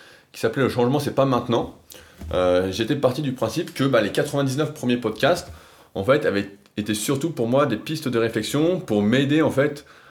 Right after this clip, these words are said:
à changer, à lutter contre ma nature profonde, mon éducation. Et j'en étais arrivé à la conclusion que, malheureusement, on avait le plus grand mal, euh, à vraiment changer. Que, en fait, on était comme on était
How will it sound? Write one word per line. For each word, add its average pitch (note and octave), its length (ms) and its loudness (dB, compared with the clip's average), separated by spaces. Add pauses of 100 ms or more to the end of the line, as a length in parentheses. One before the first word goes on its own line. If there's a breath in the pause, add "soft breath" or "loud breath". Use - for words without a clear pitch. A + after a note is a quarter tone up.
(140 loud breath)
à G#2 180 2
changer, D3+ 600 2
à F#2+ 100 2
lutter A#2+ 380 -2
contre A2+ 280 -2
ma G2+ 300 4
nature A#2 560 -2
profonde, D#3 420 -2
mon A2 120 0
éducation. A#2+ 580 0 (560 loud breath)
Et F#2 120 -2
j'en A2 100 2
étais A2 160 0
arrivé B2 140 4
à A#2 40 6
la G#2+ 60 4
conclusion A2 360 -2
que, D3+ 380 2 (420 loud breath)
malheureusement, C#3 920 2
on A2 100 0
avait B2 480 2 (560)
le G#2+ 240 0
plus F3 260 -6
grand C3 220 2
mal, E3 360 0 (680 loud breath)
euh, G2+ 440 6
à A2 120 2
vraiment C3+ 260 4
changer. G#2 380 0 (540 soft breath)
Que, C#3 340 4
en G#2+ 80 2
fait, C#3+ 160 4
on B2 100 2
était G#2+ 200 0
comme D3 200 2
on B2+ 80 4
était A2 360 2